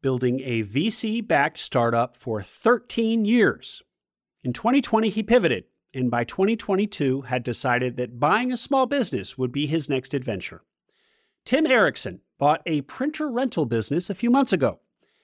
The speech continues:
and he's bringing to bear his hard-won lessons from a startup to his newly acquired small business.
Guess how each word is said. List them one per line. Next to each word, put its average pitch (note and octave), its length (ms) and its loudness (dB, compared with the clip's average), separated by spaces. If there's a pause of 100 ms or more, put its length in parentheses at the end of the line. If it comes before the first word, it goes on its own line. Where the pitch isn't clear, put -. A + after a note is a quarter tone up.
(300)
and C3+ 140 -4
he's C#3+ 200 -4
bringing G#3+ 380 2
to A3+ 140 0
bear D#3 340 4
his C3 240 -2
hard-won G3 560 2
lessons E3 460 2
from F3 240 -2
a G3+ 40 0
startup C3 580 2 (340)
to A#3 260 4
his G3 200 2
newly E3 260 6
acquired B2+ 480 2
small A#2 240 0
business. - 480 -6